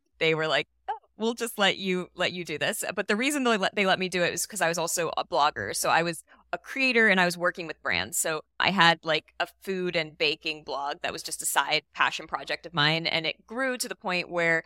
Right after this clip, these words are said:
I was able to collaborate with different brands. I wasn't a massive influencer by any means, but it was really fun for me and it was a great creative outlet. And that's actually what led to, like,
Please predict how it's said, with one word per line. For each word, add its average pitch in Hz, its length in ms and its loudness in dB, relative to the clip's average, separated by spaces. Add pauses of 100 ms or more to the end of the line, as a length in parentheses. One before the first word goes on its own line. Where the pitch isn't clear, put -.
(260)
I 165 240 6
was 165 200 -4
able 170 300 -4
to 156 420 -4
collaborate 156 540 2
with - 100 -10
different 170 240 -10
brands. 247 540 4
I - 80 4
wasn't 185 240 0
a 170 60 0
massive 170 580 4 (460)
influencer 165 500 -6
by 143 140 4
any 143 160 -2
means, 185 280 -6
but 180 240 8 (220)
it 202 120 6
was 214 140 2
really 247 220 6
fun 202 240 4
for 208 80 -6
me 196 80 0
and 185 80 2
it 175 40 2
was 175 100 -2
a 165 40 -6
great 170 220 2
creative 147 320 -4
outlet. 226 400 4
And 180 160 4
that's 190 140 6
actually 196 320 4
what 170 140 -2
led 156 260 0
to, - 140 -8
like, 139 180 -2